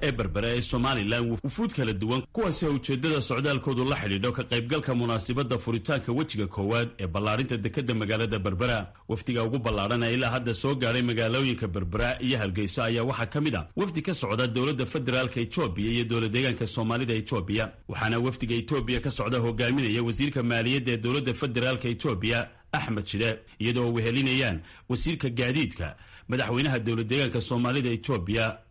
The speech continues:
Mustafa Maxamed Cumar, iyo mas-uuliyiin kale. Sidoo kale, ra'iisul wasaarihii hore ee waddanka Guinea Bissau ayaa isaguna ka mid ah wufuudda soo gaadhay magaalada Berbera, iyadoo madaxweynaha Somaliland Muuse Biixi Cabdi uu qaabilay, islamarkaana kulan la yeeshay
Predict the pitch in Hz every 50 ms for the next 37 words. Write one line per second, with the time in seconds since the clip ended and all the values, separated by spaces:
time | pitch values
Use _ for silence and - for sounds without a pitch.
0 | - - - 127 120 123 123 - 120 - - 147 127 123 - 147 127 110 92 87
1 | 92 113 117 107 90 - - - - - - - - - 156 143 139 123 117 120
2 | 113 - - 110 104 104 101 101 95 92 - 92 107 110 - - - - - -
3 | - 233 226 220 - 180 165 156 143 147 139 117 143 139 131 127 110 131 135 143
4 | 151 131 127 127 139 131 135 131 120 113 131 139 123 139 - 135 120 117 131 139
5 | 135 127 113 123 113 - - 131 98 82 80 82 98 107 113 113 110 - - 139
6 | 123 123 120 113 - 139 131 127 123 120 113 113 104 - 147 143 127 131 117 -
7 | 147 160 147 110 110 104 110 123 123 123 113 123 127 143 123 110 101 87 95 92
8 | 85 98 110 123 120 107 92 - 185 208 180 175 151 139 127 110 107 120 117 131
9 | 143 123 117 107 - 135 120 127 139 127 107 95 98 110 113 117 117 107 - 131
10 | 117 113 131 117 113 107 110 135 143 113 101 107 101 95 92 - 110 104 90 95
11 | 107 117 123 120 98 - - - 160 151 170 262 - 156 139 123 120 117 - 165
12 | 147 131 123 117 107 98 95 92 92 - 127 117 113 107 -